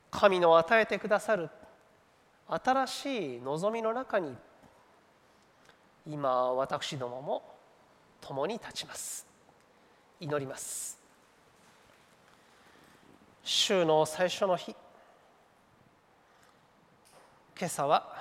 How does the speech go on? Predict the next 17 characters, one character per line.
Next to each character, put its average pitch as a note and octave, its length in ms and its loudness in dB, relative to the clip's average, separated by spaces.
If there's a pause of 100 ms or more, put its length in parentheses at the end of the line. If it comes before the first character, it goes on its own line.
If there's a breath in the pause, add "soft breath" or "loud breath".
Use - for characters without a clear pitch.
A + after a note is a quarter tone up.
(240 loud breath)
主 - 320 -2
の F3+ 300 6
お D#3+ 60 0
み-、 G3+ 200 -4
お F3 100 2
よ F3+ 100 2
み G3+ 140 0
が G3 160 8
え F#3+ 40 2
り G3 100 -4
の A3 180 0
記 D#3+ 160 -12
念 D#3+ 200 2
の E3 80 0
日 D#3+ 140 -10
で - 100 -18
す。 - 300 -14